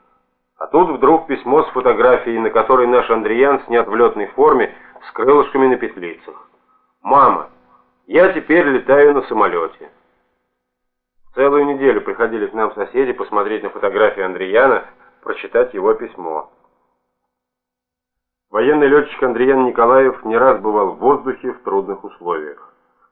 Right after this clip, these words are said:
Однажды на посадке отказал двигатель. Создалась аварийная ситуация. Андриян действовал грамотно, хладнокровно. Он посадил самолёт на фюзеляж. Был награждён именными часами за мужество,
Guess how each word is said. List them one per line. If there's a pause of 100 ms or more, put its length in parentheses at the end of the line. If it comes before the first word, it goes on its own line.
(160)
Однажды
на
посадке
отказал
двигатель. (720)
Создалась
аварийная
ситуация. (680)
Андриян
действовал
грамотно,
хладнокровно. (340)
Он
посадил
самолёт
на
фюзеляж. (580)
Был
награждён
именными
часами
за
мужество,